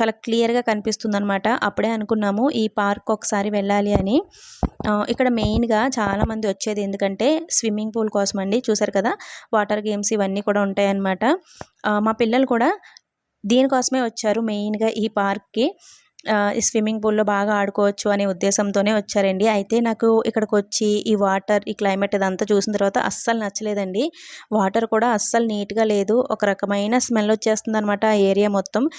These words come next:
చిన్న చిన్న పిల్లల్ని ఆ, ఆ వాటర్లో దింపేస్తున్నారండి. నాకైతే అస్సలు నచ్చలేదు. పిల్లలకి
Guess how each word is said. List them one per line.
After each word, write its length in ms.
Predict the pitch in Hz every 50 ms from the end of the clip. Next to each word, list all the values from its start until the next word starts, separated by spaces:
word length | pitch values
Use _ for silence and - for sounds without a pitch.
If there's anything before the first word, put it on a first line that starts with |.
| - - _
చిన్న 240 | _ - 254 226 233
చిన్న 360 | 226 - 233 220 214 214 226
పిల్లల్ని 460 | 220 - 220 214 214 208 208 208 214
ఆ, 200 | 208 208 214 - 339 330 -
ఆ 120 | 214 208 208
వాటర్లో 400 | 208 202 202 202 220 208 214 208
దింపేస్తున్నారండి. 960 | 202 208 202 202 214 208 - - 214 208 214 208 208 202 190 196 240 311 311 - - - - -
నాకైతే 420 | 214 208 208 202 208 196 196 220
అస్సలు 320 | 214 202 - - 226 220 214
నచ్చలేదు. 420 | 214 208 - - 196 196 190 226
పిల్లలకి 560 | 233 - 214 208 208 208 208 - 208 208 220